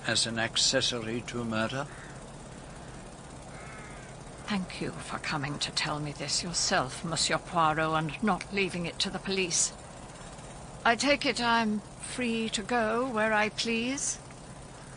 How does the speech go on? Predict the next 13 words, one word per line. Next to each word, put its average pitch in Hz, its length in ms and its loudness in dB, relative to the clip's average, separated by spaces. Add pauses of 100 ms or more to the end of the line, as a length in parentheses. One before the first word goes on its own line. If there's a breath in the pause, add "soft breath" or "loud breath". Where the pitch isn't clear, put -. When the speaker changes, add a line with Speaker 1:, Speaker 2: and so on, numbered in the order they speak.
Speaker 1:
For 151 300 6
the 113 100 4
present, 120 640 2
madame. 151 380 -2 (1800)
Speaker 2:
Then 180 180 0
I 185 180 -2
would 196 200 -4
like 202 280 -4
you 247 80 -6
to 240 120 -2
leave 208 340 -2
me 151 180 -2
now. 156 300 -2